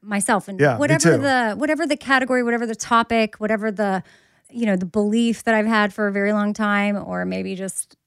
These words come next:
Speaker 1: I, I didn't even know I believed it, but <laughs> first
Speaker 2: Yeah.
Speaker 1: it came from somewhere that I just feel very strongly about one thing or another. And then we just,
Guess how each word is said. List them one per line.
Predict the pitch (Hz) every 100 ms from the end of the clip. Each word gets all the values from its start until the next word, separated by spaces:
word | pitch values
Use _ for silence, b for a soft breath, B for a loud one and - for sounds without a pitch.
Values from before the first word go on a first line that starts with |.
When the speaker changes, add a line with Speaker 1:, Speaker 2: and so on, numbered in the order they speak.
| -
Speaker 1:
I, | 151
I | 180 170
didn't | 208
even | 196 170
know | 196 269
I | 254
believed | 254 247 240 214
it, | 226
but | 220
<laughs> |
first | - - - - - -
Speaker 2:
Yeah. | 151 139
Speaker 1:
it | 104
came | 277 277
from | 277 247
somewhere | 262 247 240 233
that | 208
I | 196
just | 202 -
feel | 226 220 208
very | 190 208 208 202
strongly | - - 302 285 202
about | 180 180
one | 185 190
thing | 196
or | 185
another. | 175 175 180 185 B B B B _ -
And | 240
then | 247 247
we | 220
just, | 214 226 -